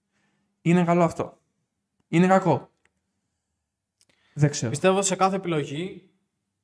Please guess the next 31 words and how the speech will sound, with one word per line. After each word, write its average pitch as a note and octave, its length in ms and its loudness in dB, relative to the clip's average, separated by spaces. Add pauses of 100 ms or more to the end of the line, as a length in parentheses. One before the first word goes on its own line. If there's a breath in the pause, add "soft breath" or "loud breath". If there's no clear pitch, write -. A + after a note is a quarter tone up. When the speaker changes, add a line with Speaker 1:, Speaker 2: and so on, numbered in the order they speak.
(560)
Speaker 2:
ε, D3 680 -8
είναι E3+ 160 -8
ένα F3 200 -6
νόμισμα E3+ 520 -6
που D3 920 -14
Speaker 1:
Έχει D#3 120 -4
Speaker 2:
εννοείται D3 220 -10
έχει D3 160 -10
και C#3+ 80 -12
δύο C#3 180 -8
όψεις. - 320 -18
Speaker 1:
Έχει D#3 160 4
και D#3 120 2
δύο D#3+ 240 4
όψεις A#2 200 -4
το B2+ 80 -10
νόμισμα, A#2+ 380 -8
ναι. B2 180 -6 (1160)
Δεν C#3+ 220 0
είναι E3+ 100 4
ούτε E3+ 140 -2
το - 80 -2
ένα E3+ 120 6
Speaker 2:
Είναι F3+ 80 4
Speaker 1:
ούτε F3+ 100 4
το B2+ 60 4
Speaker 2:
το F3 60 4
Speaker 1:
άλλο. A2 80 -8
Speaker 2:
πώς F3+ 600 0 (840)
διαχειρίζεσ-, D#3 1000 -8
ε, C3 160 -14